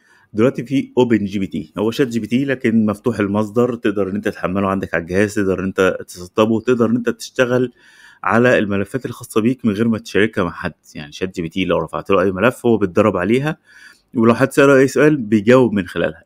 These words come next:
انما هنا لا، ده مقصور عليك، على جهازك انت، حاجة شخصية بيك.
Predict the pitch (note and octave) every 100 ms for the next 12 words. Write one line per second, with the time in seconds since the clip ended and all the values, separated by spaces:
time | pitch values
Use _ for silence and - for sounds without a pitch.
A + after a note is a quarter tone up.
0 | G2+ G#2+ A#2 B2 B2+ A2+ - F#2+ G2+ A2
1 | G2+ F#2 - A2+ F#2+ E2+ F#2+ A#2 _ _
2 | _ _ - F#2+ F#2+ A2 G#2 G2+ - G#2
3 | A#2+ B2 - G#2+ G2 F2+ - F2+ C#2+